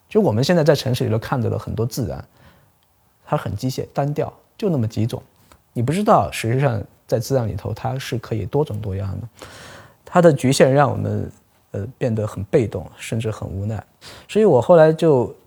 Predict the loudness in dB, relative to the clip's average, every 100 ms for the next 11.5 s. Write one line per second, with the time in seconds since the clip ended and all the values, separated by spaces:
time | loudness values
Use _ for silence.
0 | _ _ _ -4 -2 -4 -4 -4 -2 -2
1 | -2 -6 -10 -4 -2 0 -2 -2 -4 -4
2 | -4 -6 -6 -8 -8 -8 -10 -10 -6 -6
3 | -8 _ _ _ _ 0 2 2 0 -2
4 | -4 -4 -4 -4 -8 -18 _ _ -10 -8
5 | -4 -4 -2 -4 -6 -6 -8 -8 -8 -8
6 | -8 -10 -12 -12 -10 -8 -2 0 -2 -4
7 | -20 -20 -20 _ -2 0 2 4 4 4
8 | 2 2 0 -2 -2 0 -2 -2 -4 -4
9 | -8 -12 -6 -4 -4 -4 -2 0 0 -2
10 | -4 -4 -4 -6 -8 -16 -10 -8 -6 -6
11 | -6 -6 -6 -8 -12